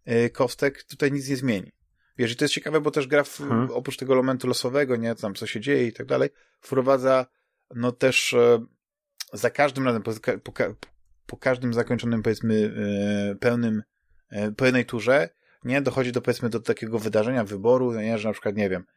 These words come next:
Speaker 1: e, czy wybieramy, że cała z-, nie wiem, załoga się bardziej zestresuje, ale coś, ale powiedzmy, nie wiem, coś tam zyska, czy coś innego, nie? Wy-, to są takie mniejsze wybory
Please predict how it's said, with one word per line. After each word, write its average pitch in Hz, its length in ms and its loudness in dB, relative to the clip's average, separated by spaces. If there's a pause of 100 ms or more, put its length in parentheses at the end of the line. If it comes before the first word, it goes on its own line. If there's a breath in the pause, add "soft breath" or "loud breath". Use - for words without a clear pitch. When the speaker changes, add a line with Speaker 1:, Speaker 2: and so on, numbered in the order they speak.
(300)
Speaker 1:
e, 98 500 0 (600)
czy 117 540 2
wybieramy, 117 560 0
że 110 280 2 (880)
cała 110 380 2
z-, 107 280 -6 (180)
nie 101 340 -4
wiem, 101 100 0
załoga 110 280 4
się 113 140 -4
bardziej 113 240 0
zestresuje, 127 760 0
ale 113 180 0
coś, - 260 -2
ale 110 200 -4
powiedzmy, 113 360 -4
nie 113 120 2
wiem, 101 120 0
coś 110 160 -4
tam 113 120 -2
zyska, 123 400 -2 (380 soft breath)
czy - 180 -6
coś - 280 -4
innego, 113 260 2
nie? 120 160 2
Wy-, 120 300 -6 (120)
to - 120 -14
są 131 100 -6
takie 123 200 -2
mniejsze 139 380 0
wybory 117 540 2